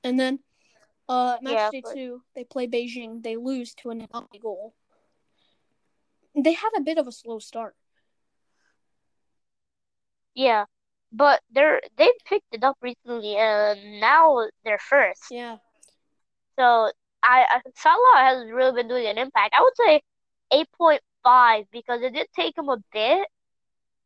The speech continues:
Speaker 2: but
Speaker 1: I mean,
Speaker 2: he's
Speaker 1: they,
Speaker 2: got it
Speaker 1: they,
Speaker 2: now.
Speaker 1: uh, defeated Bayern in the last game with, uh, Depay and Salah both scoring in a two one win. And then, uh, they beat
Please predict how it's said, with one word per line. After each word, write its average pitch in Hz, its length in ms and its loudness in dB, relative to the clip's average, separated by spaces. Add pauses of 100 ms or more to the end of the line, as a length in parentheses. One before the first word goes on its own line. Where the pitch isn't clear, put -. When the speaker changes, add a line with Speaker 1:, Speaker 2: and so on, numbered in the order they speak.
(100)
Speaker 2:
but 220 260 4
Speaker 1:
I 254 60 -8
mean, 277 160 -4
Speaker 2:
he's 262 80 -2
Speaker 1:
they, 220 40 -10
Speaker 2:
got 226 200 2
it 202 80 -10
Speaker 1:
they, 254 60 -8
Speaker 2:
now. 202 240 -6
Speaker 1:
uh, 220 380 -14 (280)
defeated 233 480 -8
Bayern 214 440 -8
in 208 100 -18
the 202 60 -20
last 226 360 -10
game 220 300 -12 (340)
with, 240 320 -6
uh, 214 300 -4 (440)
Depay 247 600 -4
and 247 200 -12
Salah 233 460 -8
both 233 260 -10
scoring 233 420 -14
in 226 80 -16
a 226 60 -16
two 240 200 -14
one 220 220 -14
win. 220 260 -16 (540)
And 226 360 -8
then, 233 360 -6 (120)
uh, 214 240 -8
they 220 140 -8
beat 226 180 -12